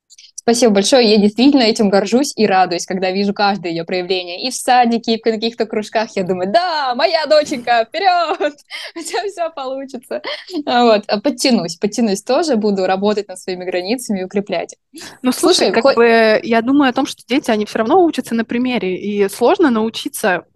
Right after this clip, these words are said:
Speaker 2: отстаивать свои границы, если ты этого не видишь, если у тебя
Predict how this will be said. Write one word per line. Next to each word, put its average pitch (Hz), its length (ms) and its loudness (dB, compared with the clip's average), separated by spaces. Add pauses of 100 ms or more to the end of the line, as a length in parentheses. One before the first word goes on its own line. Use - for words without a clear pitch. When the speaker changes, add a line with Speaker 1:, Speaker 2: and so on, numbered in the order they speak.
Speaker 2:
отстаивать 208 500 -2
свои 202 200 -2
границы, 208 520 -4
если 226 420 -6
ты 233 240 -2
этого 226 180 -2
не 226 120 0
видишь, 262 320 -4
если 214 220 -4
у 208 60 -2
тебя 202 320 -2